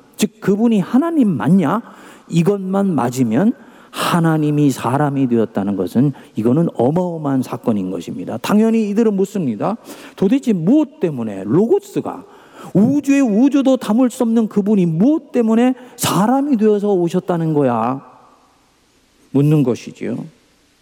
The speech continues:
오늘 우리로 치면은 하나님이 인간이 되신 이유가 무엇이냐? 이 질문입니다. 말라기 보면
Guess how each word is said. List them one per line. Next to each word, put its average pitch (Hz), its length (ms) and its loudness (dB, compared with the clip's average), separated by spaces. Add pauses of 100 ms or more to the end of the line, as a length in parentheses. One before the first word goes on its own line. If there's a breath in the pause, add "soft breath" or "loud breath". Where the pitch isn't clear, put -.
(360)
오늘 190 260 4
우리로 165 320 0
치면은 147 560 0 (600 loud breath)
하나님이 233 520 2
인간이 190 520 0
되신 156 340 -2
이유가 113 340 2
무엇이냐? 95 680 -6 (520)
이 131 100 -8
질문입니다. 113 760 -10 (1160 soft breath)
말라기 156 640 0 (600)
보면 131 500 2